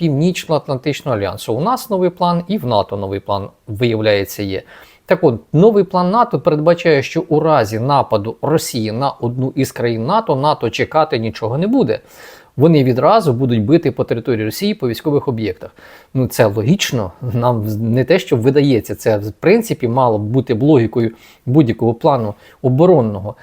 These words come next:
Але чомусь, як бачите, у нато до цього часу такого пункту не було. Естонія, до прикладу, сьогодні заявила устами начальника Об'єднаного штабу Сил оборони Естонії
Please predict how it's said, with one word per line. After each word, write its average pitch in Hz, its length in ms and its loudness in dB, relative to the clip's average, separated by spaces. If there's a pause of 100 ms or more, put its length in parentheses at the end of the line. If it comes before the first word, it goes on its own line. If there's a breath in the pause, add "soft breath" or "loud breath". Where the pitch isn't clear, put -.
(160 loud breath)
Але 202 220 4
чомусь, 202 480 2
як 139 120 0
бачите, 160 400 0
у 139 200 -2
нато 151 520 0
до 110 260 2
цього 135 380 2
часу 165 420 0
такого 135 500 -2
пункту 147 460 -2
не 127 140 0
було. 104 340 -4 (160)
Естонія, 233 460 2
до 147 120 4
прикладу, 156 380 2
сьогодні 147 400 2
заявила 135 400 4
устами 135 380 0
начальника 131 640 0
Об'єднаного 120 500 0
штабу 117 320 -2
Сил 117 200 -4
оборони 113 400 -2
Естонії 113 500 -6